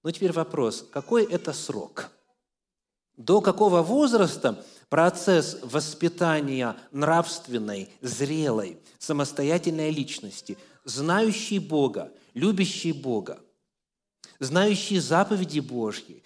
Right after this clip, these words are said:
умеющей принимать правильные решения, до какого срока, согласно материалу, открытому в Священном Писании, этот процесс должен быть завершён? В разных культурах, как вы знаете,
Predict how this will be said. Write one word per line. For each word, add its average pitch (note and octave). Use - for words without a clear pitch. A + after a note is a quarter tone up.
умеющей F#3+
принимать F3+
правильные F3
решения, D#3
до F#3
какого F#3
срока, F#3
согласно D3+
материалу, C#3+
открытому B2+
в A#2+
Священном A#2+
Писании, F#3+
этот C#3+
процесс C3+
должен C3+
быть A#2+
завершён? G#2
В D#3
разных A#3
культурах, A#3
как A3
вы G3+
знаете, G#3